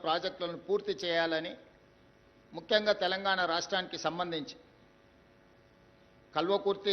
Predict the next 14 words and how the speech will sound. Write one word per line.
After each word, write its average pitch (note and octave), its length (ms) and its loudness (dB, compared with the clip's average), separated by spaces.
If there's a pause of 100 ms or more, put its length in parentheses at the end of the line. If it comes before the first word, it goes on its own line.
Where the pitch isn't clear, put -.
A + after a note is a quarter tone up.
ఎత్తిపోతలు F#3 500 -2
కావచ్చు, F3 340 2 (840)
భీమా, G3 400 2 (120)
నెట్టంపాడు, F3+ 540 2 (120)
కోయిల్ F3 300 2
సాగర్, F3 360 2
జూరార్ల F3 440 2 (100)
ప్రాజెక్టుల E3 480 -2
యొక్క E3 180 0 (120)
పూర్తి F3+ 340 -4
కావచ్చు, E3 340 2 (1160)
ఆర్డీఎస్ F#3 640 4 (100)
ప్రాజెక్ట్ F3 460 0
యొక్క E3 140 -4